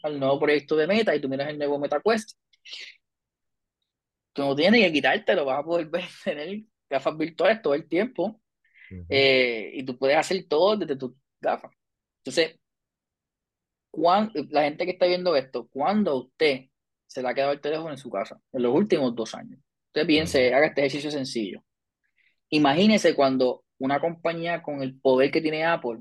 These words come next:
Speaker 1: o que tiene Samsung, o que tienen estas compañías de smartphone, integren un implante coclear o integren un V R en su teléfono.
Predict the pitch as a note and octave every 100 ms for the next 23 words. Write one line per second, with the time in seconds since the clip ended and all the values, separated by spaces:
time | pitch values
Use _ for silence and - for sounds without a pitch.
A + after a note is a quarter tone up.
0 | - C3 C3 B2 C3 C#3 D3 - F3+ C3+
1 | C3 _ _ _ B2+ A#2+ B2 B2+ C#3 C#3
2 | D3 D3+ - D3+ D#3 - G#3+ A3 F3 C3+
3 | B2+ - G3+ G#3 F3 E3+ - _ _ _
4 | _ _ _ B2+ B2+ C3+ D3 D3 D#3 D3+
5 | E3+ A3 A#3 C#3 B2 - D#3 G#3+ F#3 F3+
6 | _ _ - A#2+ B2+ C3 G3+ C#4 - C#3
7 | C3 - C3+ - - - -